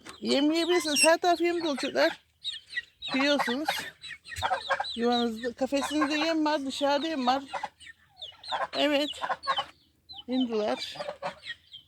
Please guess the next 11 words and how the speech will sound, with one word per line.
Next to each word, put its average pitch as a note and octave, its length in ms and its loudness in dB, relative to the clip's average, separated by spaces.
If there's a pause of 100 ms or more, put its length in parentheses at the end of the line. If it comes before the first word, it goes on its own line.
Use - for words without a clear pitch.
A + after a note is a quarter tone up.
Kazımlar. A3+ 800 0 (1200)
Evet, - 420 -4 (200)
evet. F4 340 -2 (2000)
Evet, E4+ 580 -2
işte - 280 -4
böyle - 140 -12 (100)
arkadaşlar. - 480 -12 (1700)
Biraz G#3+ 340 -2
başka G#3 300 -4
açıdan F3+ 360 -6
bakalım. A3 420 -14